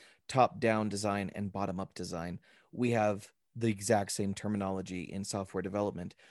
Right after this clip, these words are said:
I often will talk to my students and I will pose the philosophical question,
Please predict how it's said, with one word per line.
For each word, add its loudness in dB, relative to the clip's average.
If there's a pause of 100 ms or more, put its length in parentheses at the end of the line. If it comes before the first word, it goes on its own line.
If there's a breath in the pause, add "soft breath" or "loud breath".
(340 soft breath)
I 8
often 6
will 2
talk -2
to -10
my 0
students -2 (320)
and 0
I 2
will 2
pose 0
the -4
philosophical -2
question, -2